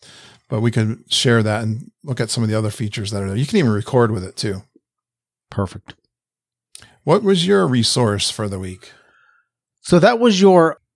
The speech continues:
Speaker 2: that was your win and your resource?
Speaker 1: Yes, all in one.
Speaker 2: All in one, descript dot com. The win was that you discovered it and learned it. And of course, the resource is it.
Speaker 1: That's
Speaker 2: So
Speaker 1: correct.
Speaker 2: that's, uh,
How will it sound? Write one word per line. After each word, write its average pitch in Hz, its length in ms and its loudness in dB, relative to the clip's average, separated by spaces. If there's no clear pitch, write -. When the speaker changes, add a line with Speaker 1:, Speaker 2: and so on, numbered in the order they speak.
Speaker 2:
that 143 300 2
was 165 180 4
your 147 140 6
win 160 480 4
and 160 260 4
your 160 160 6
resource? 226 520 2
Speaker 1:
Yes, - 600 -2
all 120 220 -2
in 117 100 -2
one. 101 280 -8
Speaker 2:
All 156 280 4
in 143 120 4
one, 92 220 0
descript 156 500 0
dot 139 220 2
com. 85 420 -4
The 107 100 4
win 165 260 6
was 156 120 4
that 143 120 4
you 120 120 0
discovered 151 520 2
it - 240 -2
and 101 180 -2
learned 180 260 4
it. 214 160 0
And 107 180 0
of 98 180 -2
course, 120 240 0
the 104 120 -2
resource 127 520 2
is 113 520 -2
it. 101 240 -4
Speaker 1:
That's - 140 -12
Speaker 2:
So 92 240 -2
Speaker 1:
correct. 104 120 -4
Speaker 2:
that's, 139 340 0
uh, 76 180 -6